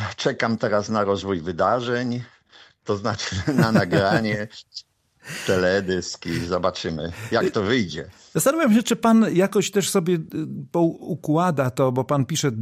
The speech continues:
Speaker 2: dla kogoś, myślę tu o wykonawcy. Czy pan też
Speaker 1: Tak,
Speaker 2: sobie
Speaker 1: tak.
Speaker 2: bierze taką wrażliwość, że tutaj będzie zespół rockowy, a tam po drugiej stronie, e, Grzesiu Skawiński z zespołem Kombi, a tutaj znowu Edyta Górniak, a tutaj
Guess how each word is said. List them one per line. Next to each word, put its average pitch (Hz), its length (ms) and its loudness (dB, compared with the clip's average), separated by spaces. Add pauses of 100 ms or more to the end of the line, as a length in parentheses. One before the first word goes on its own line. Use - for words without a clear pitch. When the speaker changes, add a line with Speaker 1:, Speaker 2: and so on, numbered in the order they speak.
(260)
Speaker 2:
dla 135 460 0
kogoś, 117 400 -2
myślę 127 200 0
tu 131 120 2
o 127 40 4
wykonawcy. 127 680 2
Czy - 140 -6
pan 131 220 0
też 147 180 -2
Speaker 1:
Tak, 101 240 4
Speaker 2:
sobie 151 160 4
Speaker 1:
tak. 139 60 2
Speaker 2:
bierze 151 220 4
taką 147 260 0
wrażliwość, 131 500 2
że 123 80 2
tutaj 135 200 0
będzie 131 240 2
zespół 127 280 0
rockowy, 123 520 2
a 127 100 -4
tam 147 160 -2
po 151 120 0
drugiej 139 280 0
stronie, 156 380 2 (320)
e, 120 120 0
Grzesiu 139 280 2
Skawiński 139 520 2
z 131 40 0
zespołem 135 340 2
Kombi, 139 420 2
a 143 480 2
tutaj 147 500 2
znowu 143 580 2
Edyta 139 680 0
Górniak, 139 500 2 (280)
a 131 120 -2
tutaj 147 520 2